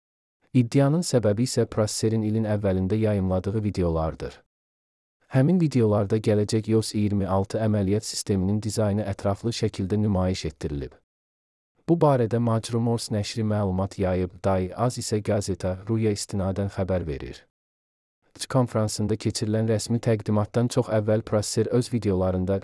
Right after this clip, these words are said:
kamera və mesajlar tətbiqlərinin yeni dizaynını, həmçinin Liquid Glass adlı yeni interfeys konseptini göstərmişdi. Hərçənd ki, bəzi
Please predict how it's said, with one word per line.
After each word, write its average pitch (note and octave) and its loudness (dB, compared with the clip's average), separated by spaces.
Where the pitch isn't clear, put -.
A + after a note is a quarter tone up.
kamera A2+ 0
və G#2+ 0
mesajlar G#2+ 0
tətbiqlərinin G2 -2
yeni A2 0
dizaynını, F#2+ -2
həmçinin A#2 0
Liquid G#2+ -2
Glass G#2+ -2
adlı G2 -2
yeni A2 0
interfeys G#2+ -2
konseptini G2 -2
göstərmişdi. D#2+ -4
Hərçənd D3+ 2
ki, A#2+ 0
bəzi B2 2